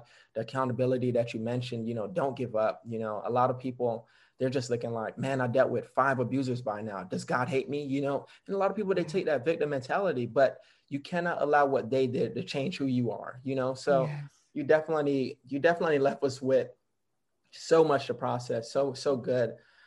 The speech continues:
Speaker 1: I'm very thankful for, you know, your story, and very thankful to see, you know, to
Speaker 2: Mm.
Speaker 1: hear where you're coming from, to see what God is doing through you now.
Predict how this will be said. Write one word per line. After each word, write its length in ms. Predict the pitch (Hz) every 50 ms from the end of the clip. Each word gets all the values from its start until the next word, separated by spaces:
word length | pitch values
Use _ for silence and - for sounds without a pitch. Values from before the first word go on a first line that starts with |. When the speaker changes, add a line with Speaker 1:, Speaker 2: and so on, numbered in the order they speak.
| _ _ _
Speaker 1:
I'm 280 | - 131 135 131 127 123
very 240 | 131 143 160 156 147
thankful 480 | 147 147 143 139 - - 127 123 123
for, 580 | 123 - - 131 127 123 120 117 117 113 120 - -
you 120 | - 131 131
know, 60 | 120
your 140 | 113 110 110
story, 520 | - - - 127 135 147 151 131 117 -
and 140 | - 123 123
very 160 | 127 131 135
thankful 300 | 131 135 123 120 123 120
to 80 | 117 120
see, 440 | - - 139 135 127 123 120 117 120
you 100 | - 123
know, 260 | 117 113 101 101 107 120
to 40 | 185
Speaker 2:
Mm. 380 | 180 175 170 170 170 165 165 165
Speaker 1:
hear 240 | - 165 185 175
where 160 | 151 151 151 147
you're 140 | 135 139 127
coming 300 | - 147 147 147 143 -
from, 200 | - 135 127 127
to 100 | - 120
see 160 | - - 151
what 160 | 131 127 - 120
God 200 | 123 120 120 120
is 120 | 120 117
doing 220 | 135 127 123 120
through 160 | 123 127 123 120
you 140 | 110 104 101
now. 480 | 113 127 131 131 127 120 107 98 -